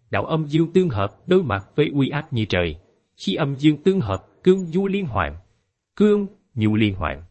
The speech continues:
Muốn ngạnh kháng thì ngạnh kháng, lúc nên làm cho áp lực tan mất thì nó sẽ tan mất. Kết hợp với nhau, năng lực chống cự uy áp của ngươi tự nhiên sẽ có biên độ lớn hơn. Đương nhiên, đạt tới tầng thứ hai, khiến nhân hợp nhất,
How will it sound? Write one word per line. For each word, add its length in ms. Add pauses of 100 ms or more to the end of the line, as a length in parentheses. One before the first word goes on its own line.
(260)
Muốn 200
ngạnh 180
kháng 440
thì 140
ngạnh 260
kháng, 380 (300)
lúc 220
nên 240
làm 300
cho 120
áp 200
lực 200
tan 240
mất 140 (180)
thì 140
nó 140
sẽ 180
tan 300
mất. 120 (460)
Kết 160
hợp 220
với 120
nhau, 280 (160)
năng 160
lực 220
chống 180
cự 260
uy 140
áp 260
của 100
ngươi 180
tự 160
nhiên 300
sẽ 180
có 260
biên 180
độ 160
lớn 200
hơn. 260 (300)
Đương 220
nhiên, 220 (260)
đạt 240
tới 120
tầng 200
thứ 140
hai, 360 (360)
khiến 200
nhân 200
hợp 260
nhất, 180